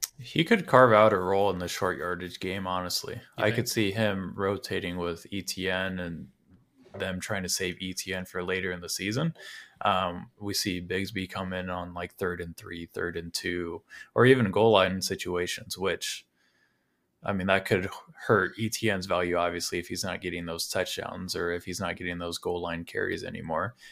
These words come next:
Speaker 1: Um, it'll, it'll be an interesting si-, situation to watch, though.
Speaker 2: Yeah,
Speaker 1: I
Speaker 2: it
Speaker 1: wish he
Speaker 2: will.
Speaker 1: would have landed with, like, Dallas.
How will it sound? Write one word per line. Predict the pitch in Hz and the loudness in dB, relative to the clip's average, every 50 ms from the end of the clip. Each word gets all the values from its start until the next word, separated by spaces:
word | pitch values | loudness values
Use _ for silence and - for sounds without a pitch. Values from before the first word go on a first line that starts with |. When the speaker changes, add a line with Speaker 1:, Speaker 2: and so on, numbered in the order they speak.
| - _ - | -20 _ 0
Speaker 1:
Um, | - 101 98 95 92 90 87 87 87 87 - _ _ _ _ _ _ _ _ _ - - - - - | 2 4 4 4 4 2 0 -2 -4 -8 -10 _ _ _ _ _ _ _ _ _ -4 -4 -4 -2 2
it'll, | - 131 135 143 135 - 131 | 6 8 10 10 10 10 10
it'll | 143 143 151 | 10 10 10
be | 131 139 135 131 123 | 10 10 10 10 10
an | 110 95 | 10 10
interesting | 90 104 117 117 - 117 107 - - 104 98 92 | 8 6 4 2 2 2 2 2 2 0 0 -2
si-, | 90 - - 104 98 98 98 - | -2 -4 -2 -2 -2 -2 -4 -6
situation | - - - 98 - 95 92 95 95 - - 92 | -8 -8 -8 -6 -6 -4 -4 -4 -4 -4 -6 -10
to | 87 85 | -10 -8
watch, | - - 85 85 - - - | -6 -4 -4 -4 -6 -8 -6
though. | 80 80 87 95 107 - _ _ _ _ _ _ _ _ _ _ _ _ _ _ _ _ _ | -4 -2 -2 -4 -4 -8 _ _ _ _ _ _ _ _ _ _ _ _ _ _ _ _ _
Speaker 2:
Yeah, | - 123 110 104 | -6 -6 -2 2
Speaker 1:
I | - 110 | 6 6
Speaker 2:
it | |
Speaker 1:
wish | 110 110 - | 6 8 8
he | - 131 | 8 10
Speaker 2:
will. | 120 | 10
Speaker 1:
would | 113 104 | 10 10
have | 95 92 | 8 8
landed | 101 104 107 98 95 95 | 6 6 6 4 2 0
with, | 95 95 92 95 | 0 -2 -2 -2
like, | 92 90 87 | -2 0 2
Dallas. | 92 85 90 85 78 80 87 - - - - | 2 2 4 4 2 0 -2 -4 -6 -8 -10